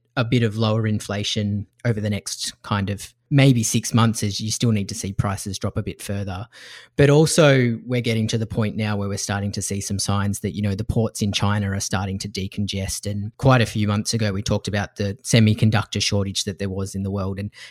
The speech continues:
and that seems to be improving as well. So certainly now as they're hiking rates aggressively,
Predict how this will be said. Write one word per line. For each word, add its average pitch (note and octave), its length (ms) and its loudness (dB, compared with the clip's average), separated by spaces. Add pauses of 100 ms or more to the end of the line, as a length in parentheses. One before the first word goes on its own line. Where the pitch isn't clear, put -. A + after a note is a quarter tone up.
(120)
and A#2 100 6
that C3 200 4
seems A2+ 260 4
to A2+ 80 -2
be G#2+ 120 0
improving G2+ 440 -2
as F#2+ 120 -8
well. G#2 260 -4
So A2+ 340 2 (100)
certainly F3 500 6
now B2 340 6
as A2+ 140 -2
they're A2 160 0
hiking A2+ 640 -2
rates G#2 300 -6
aggressively, C#3+ 680 -2